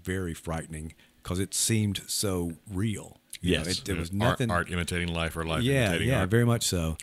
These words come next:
Speaker 2: Were you
Speaker 1: I
Speaker 2: imitating life?
Speaker 1: I was.
Speaker 2: Yeah.
Speaker 1: I was pre-, uh, pretending to be alive.
Speaker 2: Yeah.
Speaker 1: <laughs> When my soul has been crushed. No. <laughs> But,
Speaker 2: Zuma, Zuma,
Speaker 1: but
Speaker 2: Zuma.
Speaker 1: here's what was,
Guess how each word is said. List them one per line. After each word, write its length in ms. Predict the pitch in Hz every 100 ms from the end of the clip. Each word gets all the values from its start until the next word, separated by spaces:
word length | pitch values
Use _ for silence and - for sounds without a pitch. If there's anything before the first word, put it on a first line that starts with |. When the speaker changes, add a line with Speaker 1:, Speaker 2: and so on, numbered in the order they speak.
| 98
Speaker 2:
Were 80 |
you 200 | 104 110
Speaker 1:
I 20 | 123
Speaker 2:
imitating 480 | 135 117 131 170
life? 320 | 170 202 185 -
Speaker 1:
I 120 | 95
was. 480 | 135 156 104 - 73
Speaker 2:
Yeah. 220 | 85 67 - - -
Speaker 1:
I 20 |
was 120 | 90
pre-, 120 | - 98 -
uh, 80 | 123
pretending 420 | - - 165 165
to 80 | 135
be 100 | 117
alive. 420 | 101 78 73 87
Speaker 2:
Yeah. 160 | 90 85 - 165 - -
Speaker 1:
<laughs> 80 | 175 - - - - - -
When 120 | - 69
my 140 | 67
soul 420 | - - 69 69 67
has 140 | 76
been 200 | 80 80
crushed. 680 | - - 62 60 - - -
No. 120 | 73 123
<laughs> 20 | 135 - - - - - - - - - - - - - - - - - - 92 - - -
But, 140 | 123 135
Speaker 2:
Zuma, 200 | 123 120
Zuma, 220 | 113 135
Speaker 1:
but 60 | 139
Speaker 2:
Zuma. 180 | 113 90
Speaker 1:
here's 460 | 185 269 285 -
what 200 | 175 120
was, 320 | 120 117 -